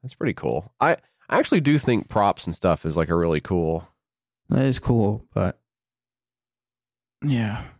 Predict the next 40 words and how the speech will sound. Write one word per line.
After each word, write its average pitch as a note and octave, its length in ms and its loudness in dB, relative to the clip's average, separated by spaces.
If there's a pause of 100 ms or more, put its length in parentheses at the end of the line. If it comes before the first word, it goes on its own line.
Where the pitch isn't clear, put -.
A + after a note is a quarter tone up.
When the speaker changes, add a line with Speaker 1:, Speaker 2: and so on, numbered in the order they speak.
(140)
Speaker 2:
What A#2+ 100 -2
Speaker 1:
This E3 140 6
Speaker 2:
a, E3 40 6
Speaker 1:
is D3 60 2
not C#3 100 4
Speaker 2:
what E3+ 80 4
an F3+ 60 4
Speaker 1:
the E3+ 60 4
Speaker 2:
incredible D3+ 420 2
waste B2+ 280 2
of A#2 60 0
money. C3 500 0
<laughs> - 40 2 (380)
Speaker 1:
Yeah. A#1+ 200 2 (1800)
Like, B2 160 2
I D#3 80 4
like, D#3+ 340 4
I B2+ 100 4
like F3+ 220 2
the, F3 240 0
I D3+ 60 6
like G#3+ 220 2
craftsmanship, D3+ 600 0
like G#2 140 2
making C3+ 300 2
a C3+ 80 2
nice G#2+ 300 0
looking, A#2 500 0
uh, G2 240 6
box G2 340 2
Speaker 2:
Yeah. B2+ 180 2
Speaker 1:
that G#2+ 60 0
you A2 80 -2
can A2+ 140 0
put - 160 -2
stuff D3 240 0
in. F3 160 2
That's C3+ 160 0
pretty C#3+ 220 0
cool. F#2+ 380 2